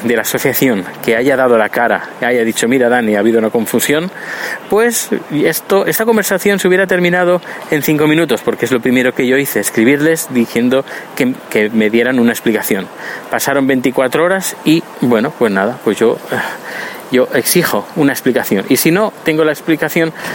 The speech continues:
pues lo que tendré que hacer, que es lo que seguramente haré el lunes, es poner una denuncia. Bueno, pues nada, este ha sido el podcast y ahora a buscar una wifi aquí en Berlín para subir este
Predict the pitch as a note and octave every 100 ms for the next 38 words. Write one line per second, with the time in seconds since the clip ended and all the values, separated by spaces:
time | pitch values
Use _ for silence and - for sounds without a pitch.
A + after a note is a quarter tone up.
0 | - - B2+ B2+ B2 C3 C3 C3+ C3+ E3+
1 | F3 - G2+ - G2 A2+ A2+ A#2 B2+ G2+
2 | D3+ E3 D3 C#3 - - - - - -
3 | C3+ B2 - B2+ A2 G#2 G2 - - -
4 | - - - - - - - - - -
5 | - - - - F3+ D3+ - - - F#3+
6 | G3 G3 F#3 - C#3 C3+ B2+ B2+ C3 -
7 | C3 - B2 A2+ G#2+ E3 E3+ F#3 F3 -
8 | C3 C3 C3+ B2 A#2 - A#2 A2 C#3 B2+
9 | A#2+ A2 D3 F3 G3+ F#3+ - - - -
10 | C3+ A2 A2+ B2+ F#3 G3+ - - - -
11 | - - - - C3 C#3+ D3+ C#3 B2+ B2
12 | A#2+ A2 - A2+ G#2+ G#2